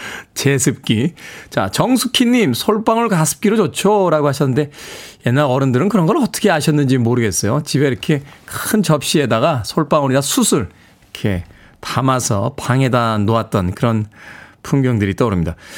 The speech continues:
공지현님, "솔방울 주워와야지 꿀팁이네요."라고 하셨고요.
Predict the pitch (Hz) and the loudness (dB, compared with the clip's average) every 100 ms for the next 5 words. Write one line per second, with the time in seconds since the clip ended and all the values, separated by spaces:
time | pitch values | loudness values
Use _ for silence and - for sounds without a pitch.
0 | - - 151 180 202 190 220 170 185 95 | -18 -4 0 2 2 2 2 2 -2 -4
1 | 101 - 180 165 170 175 - - 170 170 | -6 -2 -2 0 0 0 -2 0 2 2
2 | 151 143 143 - 190 175 196 190 202 202 | 0 0 0 0 -2 0 0 2 2 2
3 | 170 143 131 123 110 131 - 143 170 143 | 2 2 2 2 0 -4 0 2 2 2
4 | 107 90 | -2 -4